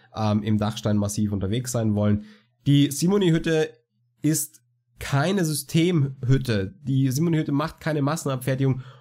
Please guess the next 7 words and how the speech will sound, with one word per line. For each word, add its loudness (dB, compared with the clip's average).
obwohl 2
sie -2
wirklich, 0
wirklich -2
viel -2
Platz -2
haben. -6